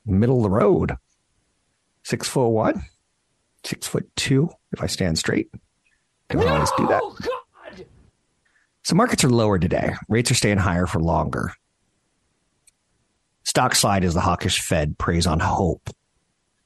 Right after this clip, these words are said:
Speaker 1: They will change their mind, I promise you, if things start to fall apart. But the jobs number that came out today, the first time unemployment claims,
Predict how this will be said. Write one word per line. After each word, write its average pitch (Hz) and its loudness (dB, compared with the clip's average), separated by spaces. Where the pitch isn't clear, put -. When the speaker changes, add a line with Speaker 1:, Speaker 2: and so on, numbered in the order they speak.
Speaker 1:
They 117 2
will 123 6
change 139 4
their 107 4
mind, 101 2
I 82 0
promise 113 0
you, 76 -2
if 104 0
things 92 0
start 82 0
to - -6
fall 78 0
apart. 123 2
But - -2
the 78 -4
jobs 104 0
number 85 0
that - -4
came 90 0
out 76 -2
today, 85 -2
the 78 -2
first - -2
time 87 0
unemployment 87 0
claims, 78 -2